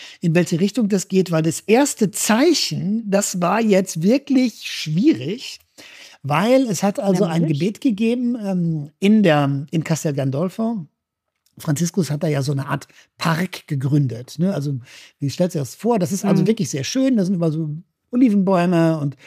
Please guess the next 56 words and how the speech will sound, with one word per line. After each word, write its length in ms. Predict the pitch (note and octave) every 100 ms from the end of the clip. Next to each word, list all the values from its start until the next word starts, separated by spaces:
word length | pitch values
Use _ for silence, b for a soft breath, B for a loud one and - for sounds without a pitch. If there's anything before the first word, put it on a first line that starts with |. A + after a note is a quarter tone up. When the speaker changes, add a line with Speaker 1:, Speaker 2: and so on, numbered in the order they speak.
| B B B _
Speaker 1:
Brunnen, 440 | F3 G#3 A#3+ A#3+
das 140 | A3 D3+
ist 80 | -
alles 260 | F3 E3+
wunderschön. 400 | D#3 C3+ C3 B3
Da 60 | A#3+
gibt's 180 | F#3 F#3
wunderschöne 440 | G3 F3 D#3 C3+
Gebäude, 400 | C3+ D#3 A3 A3+
das 80 | F3+
ist 60 | F3
ein 40 |
alter 180 | C#3 C3+
Bauernhof 580 | C#3 G#3 A3+ G3 G3 G3
und 100 | E3
dort 160 | D#3 D#3+
hat 140 | D#3+
Pa-, 260 | - D3+ E3
der 220 | C#3 C3+ - -
hat 120 | D#3
Franziskus 500 | - D3+ E3 - D3+ -
gesagt, 320 | C#3+ D3 E3+
also 160 | C#3
möchte 280 | D3 F#3 -
ich, 120 | F3+ -
dass 160 | F3+
hier 120 | F#3
sich 120 | D#3 C#3
Menschen 320 | A3 A3 G3+
treffen 340 | - F#3+ F#3+
und 100 | F3
über 120 | E3 C#3
das 160 | B2+
Leben 260 | G3 A#3 G3
diskutieren. 540 | E3+ - C#3+ E3+ D#3
Also 140 | D3+ D3
dieses, 320 | D3 F3+ E3+ B B -
diese 200 | F#3+ G3+
Art 120 | D3+
von 160 | - C3+
Park 280 | - A#3 C#4
gibt 200 | B3+ -
es 120 | A3+
und 120 | G3+
da 100 | D3+
hat's 140 | D3+ F3+
jetzt 120 | F#3+
auch 80 | D#3
eine 160 | D#3+
große 240 | C#3+ C#3+ C3
Veranstaltung 500 | D3+ G3+ A#3+ G#3 G3+
Speaker 2:
Mhm. 60 |
Speaker 1:
gegeben. 340 | G3+ F#3+ F#3 - B B B B B
Da 100 | -
hat 160 | C#3 E3+
der 280 | E3 D3